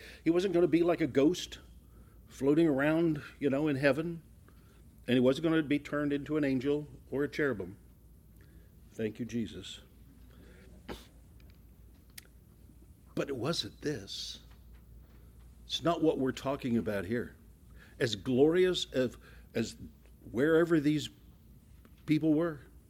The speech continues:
in the Old Testament, they called it Abraham's bosom. New Testament, we call it paradise. Paul calls it the third heaven. Still, it's not the fullness of the new heaven and new earth. What,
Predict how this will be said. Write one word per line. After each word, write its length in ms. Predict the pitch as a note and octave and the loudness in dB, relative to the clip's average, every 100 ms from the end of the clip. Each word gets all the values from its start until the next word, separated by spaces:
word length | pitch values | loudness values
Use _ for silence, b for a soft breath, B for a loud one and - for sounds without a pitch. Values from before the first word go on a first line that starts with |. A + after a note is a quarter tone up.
| - - - - - - | -20 -20 -20 -20 -20 -8
in 80 | |
the 80 | G2 | 0
Old 160 | B2 C#3 | 0 2
Testament, 440 | C#3+ C3 C#3 C#3 | 0 -2 -6 -6
they 60 | B2 | -6
called 280 | - C3 B2+ | -2 -2 0
it 80 | |
Abraham's 400 | C3 C3+ B2+ B2+ | 0 0 0 -4
bosom. 300 | - C3 B2 | -4 -4 0
New 160 | A2+ C3+ | 2 2
Testament, 400 | C#3 C3 C#3 A2+ | 2 -4 -2 -2
we 80 | B2 | -4
call 180 | C3+ C3 | -4 -6
it 100 | - | -4
paradise. 540 | C3+ B2+ B2+ C3 - - | -4 -2 -2 -4 -8 -6
Paul 200 | B2 B2+ | -2 -2
calls 260 | B2+ B2+ B2 | 0 -4 -4
it 80 | |
the 80 | A2 | -8
third 260 | A2 B2+ B2 | -6 -2 0
heaven. 300 | C3 C3 B2 - b b b b b b b - - - - - - - - | 0 -2 -8 -14 b b b b b b b -20 -20 -20 -20 -20 -20 -20 -6
Still, 480 | - - D3+ F2 - - - b b b - | -6 2 2 2 -4 -20 -20 b b b -6
it's 200 | B2+ A#2+ | -4 0
not 260 | C3+ D3 | 0 0
the 60 | A#2 | -6
fullness 680 | - D3 C#3 F#2+ - - - - b b b | -2 0 0 -4 -10 -12 -14 -20 b b b
of 80 | F#2+ | -6
the 100 | G#2 | 0
new 160 | B2 | 2
heaven 280 | A#2 A#2+ A2+ | 2 2 2
and 100 | A2 | 0
new 80 | A2 | 0
earth. 200 | A#2 - b b - | -2 -4 b b -4
What, 260 | G3 - | -4 -4